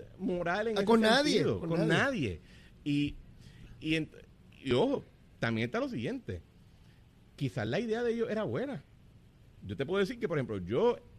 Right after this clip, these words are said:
Speaker 1: tuve una reunión con el Beluti-, el señor este Belutini, lo encontré bien excéntrico, una persona muy rara,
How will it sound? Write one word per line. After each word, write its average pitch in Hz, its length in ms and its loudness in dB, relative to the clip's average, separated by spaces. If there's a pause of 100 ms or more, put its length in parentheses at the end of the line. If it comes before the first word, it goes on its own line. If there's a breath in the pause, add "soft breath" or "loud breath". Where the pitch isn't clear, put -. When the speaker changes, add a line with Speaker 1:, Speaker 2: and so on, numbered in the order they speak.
(140)
Speaker 1:
tuve 180 300 -2
una 214 260 0
reunión 220 400 0
con 160 220 -4
el 120 220 -2
Beluti-, 117 520 -4
el 139 140 -4
señor 139 240 -4
este 185 180 -6
Belutini, 180 500 -4
lo 139 80 -2
encontré 123 480 -4
bien 139 240 -2
excéntrico, 170 640 -4
una 135 100 -4
persona 143 280 -6
muy 139 160 -4
rara, 156 360 -2